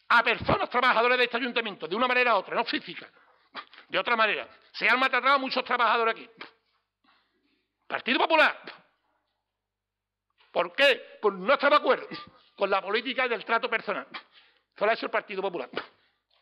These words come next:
Eso sí que es malo. Que no hay ningún trabajador del ayuntamiento que hable bien del Partido Popular. Eso sí que es malo. Dice, "Bueno, pues que es que ahí no le cae bien". No, no, es que no hay nadie. Yo creo que he hablado ya con todos los trabajadores.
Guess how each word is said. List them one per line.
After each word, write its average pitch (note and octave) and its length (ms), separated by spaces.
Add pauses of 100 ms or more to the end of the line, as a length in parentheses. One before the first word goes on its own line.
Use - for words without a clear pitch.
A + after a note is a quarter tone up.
(1000)
Eso B3 280
sí G#3+ 80
que A3+ 80
es G3 60
malo. D#3 200 (1200)
Que G3 120
no A3+ 80
hay C#4+ 60
ningún D4+ 280
trabajador C4 420
del A3 100
ayuntamiento A#3 600
que B3 80
hable B3+ 160
bien B3 160
del A#3 100
Partido G#3+ 320
Popular. F3+ 300 (580)
Eso - 240
sí G#3+ 140
que A3 80
es F3+ 60
malo. B2+ 260 (1120)
Dice, F3+ 180
"Bueno, G#3+ 180
pues A3 140
que A3 80
es G#3 60
que A#3+ 80
ahí A#3+ 260 (320)
no G3 140
le A3 80
cae A3+ 140
bien". A3+ 300 (100)
No, A#3 100
no, B3 380
es A3+ 120
que C4 80
no C#4 80
hay D4 120
nadie. C#4+ 420 (320)
Yo G#3+ 120
creo B3+ 140
que C4+ 60
he - 20
hablado C4+ 160
ya C#4 100
con A#3+ 140
todos C#4 160
los - 80
trabajadores. B3+ 580